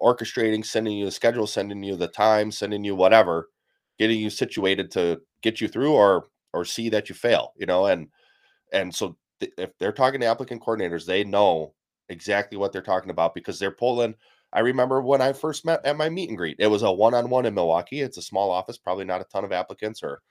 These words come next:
however it worked out. It was one-on-one. And he's like, "Yeah, we did a criminal background on you." And so they run a criminal background check on you. Like, it's, that's not that difficult to do. Just punch people's name into the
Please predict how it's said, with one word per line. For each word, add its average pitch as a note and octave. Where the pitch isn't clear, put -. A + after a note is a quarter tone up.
however A2+
it G2+
worked A#2+
out. G#2
It G2
was F2
one-on-one. G#2
And G2+
he's G#2+
like, G2
"Yeah, A#2+
we A2
did A2+
a G2
criminal G2+
background G#2+
on E2+
you." G2
And G2+
so A#2
they C#3
run F3+
a F3
criminal F3
background C3
check -
on G2
you. B2
Like, F2+
it's, -
that's G2
not C3
that A#2+
difficult A#2
to -
do. G#2+
Just E2+
punch A2
people's A#2
name G#2
into G2
the G#2